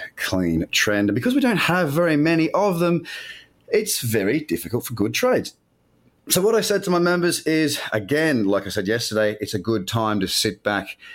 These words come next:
and work on other areas of your trading, other areas of your life that you wanna get up on and be better at. And the reason being is that, look,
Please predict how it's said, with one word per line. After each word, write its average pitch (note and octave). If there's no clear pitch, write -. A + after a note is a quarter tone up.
and C#3
work C#3+
on B2+
other A#2
areas G2+
of F#2+
your E2+
trading, G2+
other G2
areas F2
of D#2
your F2
life G2
that G2
you G#2
wanna G#2+
get A2
up A#2
on A#2
and G#2+
be A#2+
better D3+
at. -
And E3+
the F3+
reason G3
being C#3
is A#2
that, A#2
look, B2